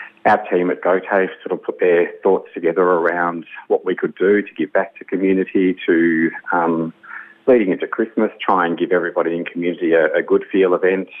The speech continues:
Um, and, and this is what we've come up with. And we've, we've obviously partnered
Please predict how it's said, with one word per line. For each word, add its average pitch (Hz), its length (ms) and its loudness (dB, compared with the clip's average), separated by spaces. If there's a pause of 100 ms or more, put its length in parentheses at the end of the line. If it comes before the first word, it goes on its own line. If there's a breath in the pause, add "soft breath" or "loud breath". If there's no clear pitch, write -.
(160)
Um, 90 420 -4
and, 95 220 -2
and 98 160 0
this 98 100 -6
is 90 120 -12
what 95 120 4
we've 90 240 0
come 85 140 -2
up 87 180 -4
with. 87 200 2
And 85 100 0
we've, 87 160 -2 (640 loud breath)
we've 104 100 4
obviously 92 340 -2
partnered 85 440 -4